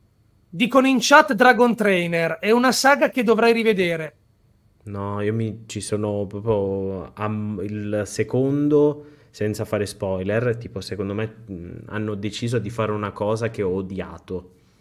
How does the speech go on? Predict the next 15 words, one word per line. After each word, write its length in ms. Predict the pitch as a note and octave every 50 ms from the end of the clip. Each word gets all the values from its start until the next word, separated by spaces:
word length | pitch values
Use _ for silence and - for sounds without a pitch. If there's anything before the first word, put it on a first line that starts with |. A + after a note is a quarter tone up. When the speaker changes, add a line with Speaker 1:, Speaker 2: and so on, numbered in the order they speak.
| _ _ -
Speaker 1:
Ho 160 | G#3+ G3 G3
capito 480 | - A#3 A3 - A3 A#3+ A#3 A#3+ A#3 -
qual 180 | - A3+ A3+
è 300 | A3+ B3 C4+ D4+ D#4+ D#4 -
e 120 | - G3+ A3+
infatti 840 | A3 G#3 - - B3 B3 G#3+ - - _ - G#3+ F#3+ F3 D#3+ - _ _ _ _ _ _ _ _ _ _ _
credo 640 | - - B3 B3 A#3 G#3+ E3+ F#3 F#3+ F3+ F3 F3 -
per 240 | - B3+ B3+ B3+ B3+
lo 120 | C4 C#4 C4+
stesso 480 | - - - D#4+ D4 - - - C#4
motivo 840 | C#4 D4+ D4 D4 C4 B3+ A#3 A3 G3+ G#3+ G#3 G#3+ G#3+ G#3+ G#3+ - _ _ _ _ _ _ _ _ _ _ _ _ _ _ _ _ _ _ _ _
sono 280 | _ - - B3+ B3+ C4
indeciso. 640 | B3 A#3 A#3 A#3+ A3+ - F3+ D3+ C#3+ C3+ B2+ - _ _ _ _ _ _ _ _ _ _ _ _ _ _ _ _ _ _ -
Speaker 2:
Mm. 120 | A2 G#2 G2+ - - - _ _ _ _ _ _ _ _ _ _ _ _ _ _ _ _ _ _ _ _ _ _ _ _ _ _ _ _ _ _ _ _ _ _ _ _
Ok. 540 | - G2 - _ - - F#2+ F2+ F2+ F#2 F#2